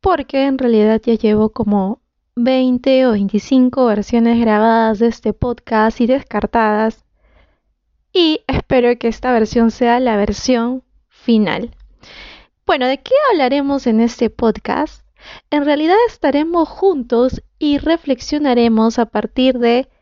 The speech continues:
nuestro crecimiento personal, hablaremos de problemas, dificultades y de cómo crecer y superar estos problemas a partir de estrategias. Hablaremos de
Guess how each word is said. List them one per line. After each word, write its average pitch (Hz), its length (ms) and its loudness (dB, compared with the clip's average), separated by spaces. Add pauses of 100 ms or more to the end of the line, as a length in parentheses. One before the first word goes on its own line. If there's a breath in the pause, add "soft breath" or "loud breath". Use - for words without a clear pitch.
(220)
nuestro 269 480 -2
crecimiento 233 760 -2
personal, 233 1040 0 (340 loud breath)
hablaremos 226 680 2
de 285 100 2
problemas, 220 1000 2
dificultades 214 1160 -2 (440 soft breath)
y 233 120 0
de 233 120 2
cómo 349 380 -2
crecer 320 840 -2
y 254 140 -6
superar 233 680 0 (120)
estos 247 680 -2
problemas 233 880 0
a 254 160 -6
partir 240 360 0
de 247 300 -4
estrategias. 214 1200 -6 (600)
Hablaremos 226 760 2
de 214 280 0